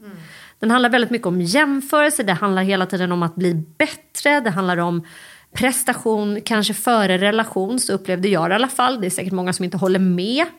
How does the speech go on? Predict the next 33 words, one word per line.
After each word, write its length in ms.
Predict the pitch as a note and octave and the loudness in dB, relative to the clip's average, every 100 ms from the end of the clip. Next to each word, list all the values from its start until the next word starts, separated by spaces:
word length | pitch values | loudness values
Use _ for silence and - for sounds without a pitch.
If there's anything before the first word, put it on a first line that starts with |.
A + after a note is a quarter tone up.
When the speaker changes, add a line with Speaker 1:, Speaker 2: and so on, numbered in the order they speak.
| - | -10
Speaker 2:
Det 160 | G3 | -4
behöver 400 | G3 F3+ F3+ F#3 | 0 2 2 2
inte 200 | B3 A#3 | -2 0
vara 100 | A3 | 0
det 60 | A3 | 2
ena 200 | A3 G3+ | 2 2
eller 140 | G#3 | 2
andra, 380 | A3 G#3+ G#3+ C4+ - | 0 0 0 0 -2
men 220 | A3 A3 - _ - | -4 -4 -8 _ -10
så 260 | - C#4+ C4+ | -4 0 2
var 140 | G#3 | 2
det 40 | |
i 60 | F#3 | 2
alla 80 | F3+ | 0
fall 220 | F3+ F3 | -2 -2
när 80 | G3+ | 0
jag 160 | A3+ | 0
gick 320 | F3 F3+ - - | -2 -4 -12 -8
i 160 | G3+ F#3+ | -4 -2
ridskola. 540 | A3 F#3 - C#4+ F#3 | -2 -4 -4 -4 -4
Det 80 | F3+ | -6
handlar 220 | F#3+ F#3 | -4 -2
väldigt 220 | F#3 F3 | -4 -4
mycket 180 | F#3+ F#3 | -6 -6
om 120 | E3+ | -6
att, 140 | F3+ - | -6 -4
så 80 | |
här, 120 | E3+ F3 - - - | -6 -6 -16 -20 -10
du 100 | - | -6
skulle 240 | - A#3+ | -2 -2
klättra 680 | A#3+ A#3 B3+ - - - A#3+ | -2 -4 -6 -6 -10 0 2
i 120 | A#3+ | 2
olika, 420 | A#3+ G#3+ G#3+ G3+ | 2 0 0 0